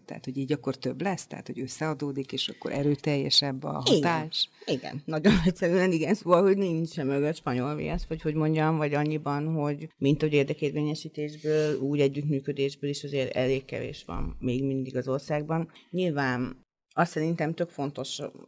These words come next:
Speaker 2: amit mondott az Zoli, hogy a világ megváltás az nem cél. Tehát, hogy ezeket, ezt nem, nem pakoljuk magunk elé, és, ö, nyilván egymásra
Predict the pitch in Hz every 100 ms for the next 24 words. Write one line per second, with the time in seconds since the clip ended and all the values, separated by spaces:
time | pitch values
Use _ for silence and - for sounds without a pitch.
0 | _ - 135 135 123 127 135 131 131 127
1 | - 123 135 127 135 123 127 143 120 131
2 | 131 135 120 131 - - - - _ _
3 | _ _ _ _ _ - 127 127 139 131
4 | 135 113 - 135 - 131 127 147 147 127
5 | 127 117 139 143 113 98 139 - 110 127
6 | 165 - - - - - 139 135 - 143
7 | 135 - 151 170 151 139 127 127 123 127
8 | 135 123 131 - 127 120 120 95